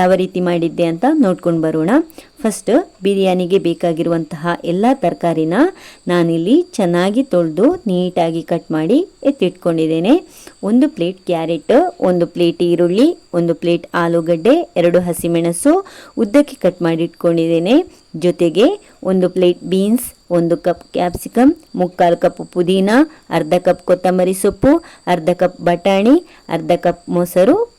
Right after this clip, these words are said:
ಮತ್ತು ತುಪ್ಪ. ಅದರ ಜೊತೆ ಇಲ್ಲಿ ಸಲಾಡಿಗೆ ಅಂತಾನು ಕಟ್ ಮಾಡಿ ಸೈಡಲ್ಲಿ ಎತ್ತಿಟ್ಕೊಂಡಿದ್ದೇನೆ. ಸಲಾಡಿಗೆ ಅಂತ ಒಂದು ಕುಕುಂಬರ್, ಎರಡು ಟೊಮೆಟೊ, ಎರಡು ಈರುಳ್ಳಿ,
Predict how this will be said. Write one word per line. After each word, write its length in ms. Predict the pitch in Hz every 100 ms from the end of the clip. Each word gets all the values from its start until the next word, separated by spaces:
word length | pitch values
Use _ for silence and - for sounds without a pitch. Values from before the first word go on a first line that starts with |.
| 202
ಮತ್ತು 200 | 180 359 381
ತುಪ್ಪ. 220 | 403 - - _ _ _ - _ _ 180
ಅದರ 200 | 208 262 -
ಜೊತೆ 240 | 180 214 339 - 285
ಇಲ್ಲಿ 220 | 180 185 370 - -
ಸಲಾಡಿಗೆ 560 | 196 185 185 185 175 175
ಅಂತಾನು 320 | 170 175 180 311 403 202
ಕಟ್ 220 | 185 170
ಮಾಡಿ 200 | 160 185 370 403 - - -
ಸೈಡಲ್ಲಿ 460 | 226 226 185 170 320 659 285
ಎತ್ತಿಟ್ಕೊಂಡಿದ್ದೇನೆ. 800 | - - - 165 156 156 156 147 _ - - -
ಸಲಾಡಿಗೆ 520 | 240 240 269 302 311 233
ಅಂತ 160 | 165 185 269 - 170
ಒಂದು 200 | 170 175 175
ಕುಕುಂಬರ್, 500 | - 180 185 254 330 - 160
ಎರಡು 240 | 160 160 160
ಟೊಮೆಟೊ, 420 | 185 196 196 247 320 - 180
ಎರಡು 180 | 165 165 - 170
ಈರುಳ್ಳಿ, 360 | 175 180 233